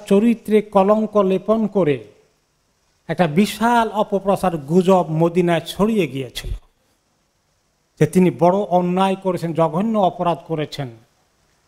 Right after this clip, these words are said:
অনৈতিকতায় লিপ্ত হয়ে গেছেন বলে মিথ্যা প্রপাগান্ডা মদিনায় ছড়িয়ে পড়ল। এক মাস আল্লাহ তাআলার কাছে কোনো ওহী নাজিল হচ্ছে না।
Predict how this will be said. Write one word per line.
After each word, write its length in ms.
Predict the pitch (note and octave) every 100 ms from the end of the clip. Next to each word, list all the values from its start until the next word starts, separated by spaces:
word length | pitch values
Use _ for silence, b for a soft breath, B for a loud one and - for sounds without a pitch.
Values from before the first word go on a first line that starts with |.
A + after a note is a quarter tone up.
| _
অনৈতিকতায় 840 | E3+ F#3+ G3 G#3+ G#3+ F#3+ G3 G3+
লিপ্ত 360 | F3+ G3+ G3+ -
হয়ে 280 | F#3 A#3+ B3+
গেছেন 360 | A3+ - G#3+
বলে 440 | F#3 F#3+ D#3+ B2+ - _ _ _ _ _ _ _
মিথ্যা 480 | C#3+ A3 - G#3 G#3
প্রপাগান্ডা 680 | - F#3+ F3 D#3+ E3 E3 G3
মদিনায় 440 | E3 D3+ D#3 E3+ E3
ছড়িয়ে 300 | D3+ C#3+ C#3+
পড়ল। 260 | C#3 A#2+ A2+ _ _ _ _ _ _ _ _ _ _ _ _ _ _ _ _ _ _ _ _ _ _ _ _
এক 260 | F3 F#3+ G3+
মাস 540 | F#3 G3 A#3 B3 G#3 D#3+ - - _ _ _ _ _
আল্লাহ 260 | - F3 A3+
তাআলার 220 | A3+ F#3+
কাছে 340 | G3 F#3 - A3
কোনো 220 | G#3+ G#3
ওহী 200 | F#3+ A3
নাজিল 280 | A3 F#3+ F3+
হচ্ছে 340 | F#3 F#3+ F3+
না। 100 | C#3